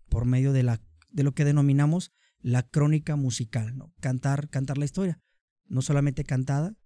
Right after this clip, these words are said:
eh, sino también contada, que, que a lo mejor más adelante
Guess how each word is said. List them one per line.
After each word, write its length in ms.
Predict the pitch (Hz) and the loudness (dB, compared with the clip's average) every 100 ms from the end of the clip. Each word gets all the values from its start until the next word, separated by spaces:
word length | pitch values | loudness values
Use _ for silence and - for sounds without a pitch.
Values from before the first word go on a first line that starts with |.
| _ _ _ | _ _ _
eh, 200 | 139 131 | -8 -6
sino 200 | 127 131 | -4 -4
también 260 | 123 123 131 | -2 -2 -2
contada, 480 | 131 131 160 170 170 | -2 -2 -2 -2 -6
que, 280 | - - - - | -12 -16 -18 -14
que 80 | - | -6
a 20 | |
lo 60 | 117 | -4
mejor 160 | 110 | 0
más 180 | 135 131 | 2 2
adelante 500 | 151 127 127 135 127 | 0 0 -2 -2 -4